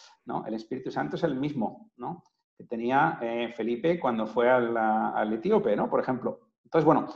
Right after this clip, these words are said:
eso es una cosa, el modelo de, centrado en grupos pequeños y en las casas y en la multiplicación. Y, y la multiplicación también tiene que ver con, eh, que no haya una élite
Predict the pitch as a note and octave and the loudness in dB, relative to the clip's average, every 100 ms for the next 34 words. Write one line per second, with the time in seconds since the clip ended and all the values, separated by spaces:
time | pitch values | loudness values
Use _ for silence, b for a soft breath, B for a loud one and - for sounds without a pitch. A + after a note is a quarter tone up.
0 | B - D3+ F#3+ F3+ C#3+ D3 C3 B2+ C3 | B -8 0 4 4 4 4 4 6 8
1 | F3 F#3+ D#3 - D3+ C3+ D#3 F3+ E3 C3+ | 10 10 8 6 0 2 6 8 6 6
2 | D#3 F#3 F#3 F3 F3 F3+ G3 F#3+ D3 C3+ | 4 4 2 0 4 4 4 2 2 4
3 | A#2+ - F#3+ F3+ A3 - b b b b | 4 2 4 4 0 -4 b b b b
4 | - C3+ C3 C3 C3+ C3+ C3+ A2+ D#3 C#3 | -2 2 4 4 0 2 2 4 6 6
5 | A2 B2 B2 A2+ - C3+ C3+ C3+ C3+ C3+ | 4 -2 -6 -8 -8 -2 4 6 4 2
6 | C3+ C3 A#2 F3+ F#3+ F3 F#3 F3+ F#3+ F#3+ | 0 0 2 2 2 4 2 4 2 4
7 | F3+ G3 F#3+ F3+ B2+ - _ _ _ _ | 4 4 4 4 4 -2 _ _ _ _
8 | _ _ _ _ D3+ D3 C3+ B2 - D3 | _ _ _ _ 2 4 4 2 0 2
9 | C3+ D#3 F#3+ F#3+ D#3+ E3+ F3+ D#3+ F#3 A3+ | 6 8 8 8 8 10 10 8 4 2
10 | - | -10